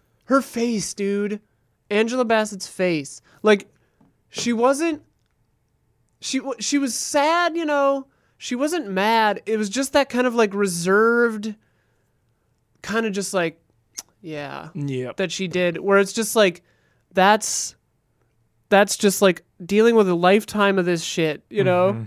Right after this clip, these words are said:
Speaker 1: I don't know. Th-, there was just so much to her look.
Speaker 2: Yeah.
Speaker 1: So much that I'm sure I don't even understand, you know? And it's, oh, man.
Speaker 2: Sucked. Sucked.
Speaker 1: Anyway.
Speaker 2: I want it on.
Speaker 1: Uh, best directors, the Daniels. Pretty
Speaker 2: Mm-hmm.
Speaker 1: surprised by that. Pretty cool, though.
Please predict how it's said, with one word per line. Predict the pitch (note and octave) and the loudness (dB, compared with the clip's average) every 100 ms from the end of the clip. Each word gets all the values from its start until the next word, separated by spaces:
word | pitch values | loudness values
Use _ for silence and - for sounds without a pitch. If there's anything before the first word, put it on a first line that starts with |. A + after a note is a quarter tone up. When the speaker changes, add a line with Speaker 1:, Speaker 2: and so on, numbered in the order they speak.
| - | 2
Speaker 1:
I | |
don't | G3+ F#3+ | 4 6
know. | E3 D#3+ | 4 0
Th-, | G3+ A3+ | -4 -6
there | G3+ A3+ | 2 2
was | A#3 | 2
just | A3+ - | -2 -6
so | - G#3 G#3+ | 2 4 6
much | G#3+ F3+ - | 4 2 -2
to | E3+ | -2
her | E3+ | -2
look. | D#3+ D3+ C3 | -2 -4 -2
Speaker 2:
Yeah. | B2 G2+ G2+ - _ _ - | -2 -2 -4 -8 _ _ -18
Speaker 1:
So | E3 - A#3 | -6 0 2
much | A#3+ | 2
that | A3 G3+ | 2 4
I'm | G3+ G3+ | 4 0
sure | - G3 | -2 2
I | F#3 | 2
don't | G3 F3+ | 2 0
even | E3 | -2
understand, | D#3+ D3+ D3 F3 D#3+ D#3 | -4 -8 -10 -10 -8 -6
you | G3 | -4
know? | F3+ F3 | -2 -4
And | F#3 | -6
it's, | E3+ - | -6 -4
oh, | F3 D#3+ C#3+ | -2 -2 -4
man. | D3 D3 | -6 -8
Speaker 2:
Sucked. | - - - | -12 -20 -16
Sucked. | - - - - - | -12 -10 -10 -12 -10
Speaker 1:
Anyway. | F3+ D#3+ D3 D3 - _ - | -6 -4 -6 -10 -14 _ -6
Speaker 2:
I | |
want | B2+ B2 G#2+ | -2 0 -2
it | |
on. | G2+ A#2+ _ _ _ _ _ | -6 -10 _ _ _ _ _
Speaker 1:
Uh, | F3 E3 D#3+ D#3 D#3 - _ _ _ _ | -4 0 0 0 -2 -8 _ _ _ _
best | - G#3+ G#3+ | 2 2 4
directors, | G3 G#3 G#3 B3+ C#4+ C#4 | 4 4 2 -2 0 -2
the | G#3+ F#3+ | -4 0
Daniels. | F3+ E3+ F3+ G#3+ D4 D#4+ - _ _ _ D#3+ | 0 0 -2 -2 -4 -6 -12 _ _ _ -6
Pretty | C3+ C#4 | -2 0
Speaker 2:
Mm-hmm. | G3+ | 0
Speaker 1:
surprised | A#3+ G3+ F#3+ F3+ | 0 0 0 2
by | F#3 | 2
that. | B3 | 2
Pretty | - G3+ | -2 -6
cool, | - F3 F3 | -4 -4 0
though. | F3+ A#3+ | 0 0